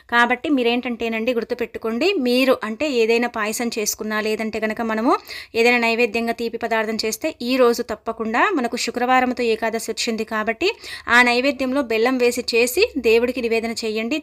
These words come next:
చాలా మంచి రిజల్ట్ ఉంటుందన్నమాట. ఇక ఆ తర్వాత ఈ రోజున ఉదయాన్నే లేవాలండి. ఉదయాన్నే నిద్ర లేచేసి శుచిగా స్నాన కార్యక్రమాలు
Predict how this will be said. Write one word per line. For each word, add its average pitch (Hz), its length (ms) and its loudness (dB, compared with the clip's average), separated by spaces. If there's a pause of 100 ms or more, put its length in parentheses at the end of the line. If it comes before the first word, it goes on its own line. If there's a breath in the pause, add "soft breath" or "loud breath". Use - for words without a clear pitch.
చాలా 254 240 -6
మంచి 247 260 -2
రిజల్ట్ 254 280 -2
ఉంటుందన్నమాట. 208 560 -4 (440 loud breath)
ఇక 277 120 0
ఆ 285 100 8
తర్వాత 285 400 0
ఈ 302 180 0
రోజున 262 320 0
ఉదయాన్నే 262 440 -2
లేవాలండి. 220 560 -2
ఉదయాన్నే 233 400 -2
నిద్ర 233 260 -2
లేచేసి 233 380 -2
శుచిగా 226 340 -4
స్నాన 226 300 -4
కార్యక్రమాలు 226 520 -4